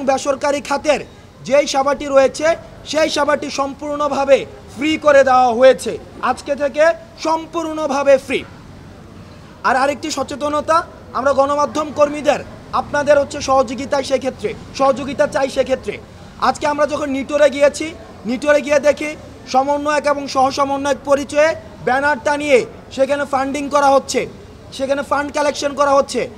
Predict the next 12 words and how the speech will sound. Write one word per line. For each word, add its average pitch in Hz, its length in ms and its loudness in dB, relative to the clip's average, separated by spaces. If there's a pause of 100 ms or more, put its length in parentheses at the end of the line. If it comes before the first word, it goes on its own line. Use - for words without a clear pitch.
(240)
এবং 277 180 -2
আমরা 294 180 2
হাতে 240 300 -4
নাতে 302 240 -2
টাকা 285 300 -2
সহ, 277 360 0 (300)
এক 269 160 4 (100)
লক্ষ 294 220 2
আশি 285 240 -2
হাজার 285 260 -2
টাকা 285 240 -2
সহ 277 340 4